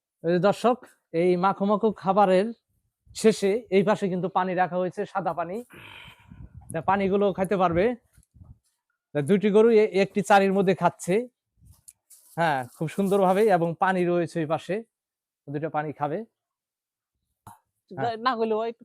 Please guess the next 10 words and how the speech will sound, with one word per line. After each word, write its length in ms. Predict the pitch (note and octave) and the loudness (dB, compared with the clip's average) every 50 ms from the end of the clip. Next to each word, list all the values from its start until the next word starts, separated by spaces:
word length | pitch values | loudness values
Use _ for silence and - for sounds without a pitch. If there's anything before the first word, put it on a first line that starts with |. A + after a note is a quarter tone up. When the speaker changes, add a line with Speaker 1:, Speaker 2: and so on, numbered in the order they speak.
| - | -8
Speaker 2:
কই 100 | G#3 G3+ G3+ | -8 -8 -6
দাও। 120 | - G3+ G3+ - _ _ _ _ _ _ _ _ _ _ _ _ _ _ _ _ _ _ _ _ _ _ _ _ - | -8 -12 -14 -16 _ _ _ _ _ _ _ _ _ _ _ _ _ _ _ _ _ _ _ _ _ _ _ _ -4
এই 100 | F#3+ G3 E3+ | -2 0 2
দর্শক, 220 | F#3 F3 F3+ A3+ A3 A3 G3 | 2 2 2 0 0 0 0
আমার 120 | G3+ G3 F#3+ | 2 0 -2
একটা 120 | F3+ - G#3 - | -2 -2 0 2
গাভী 180 | F3+ F3 F3 F3+ F3+ | 4 4 4 4 4
রয়েছে, 260 | F#3 F#3+ F3 - A3+ B3+ C4+ - - - - - - D#3 | 2 2 2 2 2 2 2 0 -6 -20 -20 -14 -2 -2
গর্ভবতী 360 | E3 D#3+ D#3 E3+ F3 E3 F#3+ E3 F3 | 0 0 0 -2 -4 -4 -2 -2 0
গাভী। 160 | D#3 D#3 | 0 0